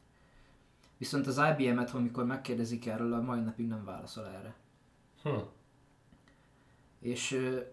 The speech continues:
Speaker 1: ez a John Titor egyébként posztolt is képeket az időgépéről, ami egy hatvanhetes Chevroletbe volt beszerelve.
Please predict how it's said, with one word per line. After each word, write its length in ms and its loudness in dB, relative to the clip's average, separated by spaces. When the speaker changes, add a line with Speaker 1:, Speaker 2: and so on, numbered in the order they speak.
Speaker 1:
ez 160 -2
a 80 -2
John 220 2
Titor 340 2
egyébként 380 -2
posztolt 380 -2
is 140 -6
képeket 380 -4
az 100 -8
időgépéről, 680 0
ami 140 0
egy 120 -2
hatvanhetes 640 -2
Chevroletbe 500 -6
volt 180 -8
beszerelve. 600 -12